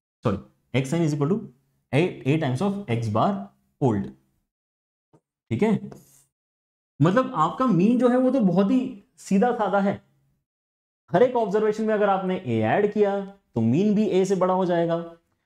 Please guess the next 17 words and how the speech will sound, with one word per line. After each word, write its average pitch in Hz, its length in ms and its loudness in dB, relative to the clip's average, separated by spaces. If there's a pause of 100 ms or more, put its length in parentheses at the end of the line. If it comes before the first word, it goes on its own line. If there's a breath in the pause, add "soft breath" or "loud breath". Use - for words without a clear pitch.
(140)
हर 175 120 4
एक 208 80 2
ऑब्जर्वेशन 185 440 0
में 175 100 0
आपने 160 220 -2
अगर 151 140 2
ए 123 180 0
सब्ट्रैक्ट 175 480 -2
किया 196 180 2
तो 180 120 -2
मीन 196 280 2
भी 214 120 2
ए 202 120 4
से 190 100 -4
कम 175 140 -4
हो 156 100 0
जाएगा, 147 320 0